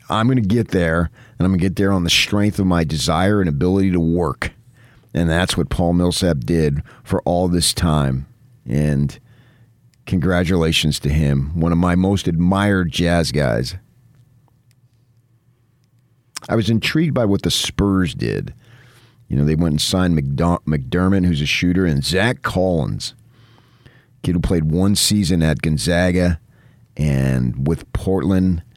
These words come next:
has a lot of skill, but you talk about injury, just being battered constantly by injury, but yet the Spurs went ahead and signed him.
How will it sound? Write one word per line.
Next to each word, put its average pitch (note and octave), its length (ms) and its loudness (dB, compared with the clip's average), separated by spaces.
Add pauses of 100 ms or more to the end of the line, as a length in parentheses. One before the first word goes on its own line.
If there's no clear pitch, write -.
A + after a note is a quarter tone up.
(400)
has - 120 -2
a F2 60 2
lot G#2+ 220 2
of A2 80 -2
skill, G#2 360 0
but D#2 120 0
you C#2+ 60 -2
talk G2 220 2
about E2+ 320 0
injury, D#2+ 440 2
just D2+ 260 -2
being E2+ 360 0
battered E2 500 -2
constantly D2+ 640 -2
by D2+ 200 0
injury, D#2+ 480 0
but C#2+ 140 -2
yet E2 180 -2
the D#2+ 80 -2
Spurs G2 440 -2
went F2 160 2
ahead F2 200 2
and D#2+ 100 0
signed F2+ 460 0
him. A1 200 -4